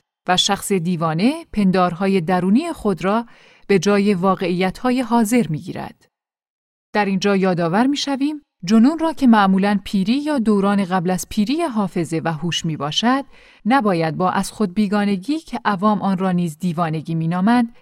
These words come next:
اشتباه گرفت. در یک فرد عادی این حالت خودآگاهی از گذشته کمابیش به صورت کامل است. هنگامی که خاطرات با تاریخ مشخصی همراه باشند، کامل می‌شوند.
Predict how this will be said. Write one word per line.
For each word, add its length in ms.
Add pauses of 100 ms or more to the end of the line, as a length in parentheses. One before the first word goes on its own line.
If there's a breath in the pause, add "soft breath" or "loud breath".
اشتباه 500
گرفت. 580 (1120)
در 160
یک 200
فرد 320
عادی 440
این 280
حالت 420
خودآگاهی 680
از 160
گذشته 560 (360 soft breath)
کمابیش 540
به 80
صورت 380
کامل 400
است. 380 (680)
هنگامی 360
که 140
خاطرات 560
با 140
تاریخ 340
مشخصی 600
همراه 400
باشند، 520
کامل 340
می‌شوند. 640